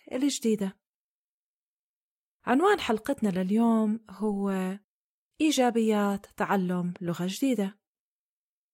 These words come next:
من أفضل أو أكثر الطرق عملية إنكم تستفيدوا من وقت الفراغ تبعكم الأيام هاي هو بإنكم تتعلموا مهارة جديدة. الناس اللي بنجحوا بحياتهم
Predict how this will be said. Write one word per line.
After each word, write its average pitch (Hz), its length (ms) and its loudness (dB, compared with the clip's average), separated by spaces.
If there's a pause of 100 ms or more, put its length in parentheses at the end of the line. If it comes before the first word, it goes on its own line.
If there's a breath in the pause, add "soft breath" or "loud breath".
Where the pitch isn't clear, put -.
(540)
من 226 220 0
أفضل 240 520 -2
أو 190 320 -4
أكثر - 400 -4
الطرق 226 400 0
عملية 240 760 2 (140)
إنكم 208 540 0
تستفيدوا 196 720 -2
من 170 200 -4
وقت - 240 0
الفراغ 190 580 -4
تبعكم 180 640 -4
الأيام 180 500 -4
هاي 190 400 -2 (500)
هو 302 460 4
بإنكم 233 440 0
تتعلموا 190 840 -2
مهارة 165 420 -2
جديدة. 202 440 -2 (1400)
الناس 180 520 -2
اللي 151 260 -6
بنجحوا 185 460 -2
بحياتهم 247 760 -2